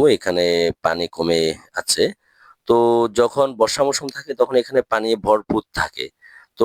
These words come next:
লেকের এই পাড় থেকে বোট নিয়ে, স্পিড বোট নিয়ে অনেক ভিতরে যাওয়া যায়। অনেক দারুণ লেক। যখন আপনারা স্পিড বোট নিয়ে ভিতরে যাবেন, তখন আপনাদের প্রাণ জুড়িয়ে যাবে। পাখির কোলাহল,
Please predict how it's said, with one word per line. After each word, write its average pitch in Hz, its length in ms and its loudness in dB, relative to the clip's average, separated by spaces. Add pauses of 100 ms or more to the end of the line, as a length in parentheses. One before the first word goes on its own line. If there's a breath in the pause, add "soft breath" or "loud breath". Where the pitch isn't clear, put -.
(120)
লেকের 127 360 0 (200)
এই 131 100 4 (120)
পাড় 131 200 0 (120)
থেকে 98 260 -2 (280)
বোট 110 180 2 (140)
নিয়ে, 95 200 2 (180)
স্পিড 95 280 -6
বোট 104 140 2 (100)
নিয়ে 98 140 4 (120)
অনেক 98 180 0 (140)
ভিতরে 98 360 0
যাওয়া 92 240 4
যায়। 120 140 2 (180)
অনেক 196 140 4 (140)
দারুণ 135 300 -2 (100)
লেক। 71 140 -6 (140)
যখন 90 240 0
আপনারা - 180 -4 (100)
স্পিড 101 240 -6
বোট 104 120 2 (100)
নিয়ে 101 160 2 (300)
ভিতরে 98 280 2 (100)
যাবেন, 95 260 2 (580 loud breath)
তখন 104 260 -2
আপনাদের 101 340 -2
প্রাণ 101 160 2 (100)
জুড়িয়ে 90 340 4
যাবে। 62 200 -8 (540 loud breath)
পাখির 95 340 -4
কোলাহল, 90 500 2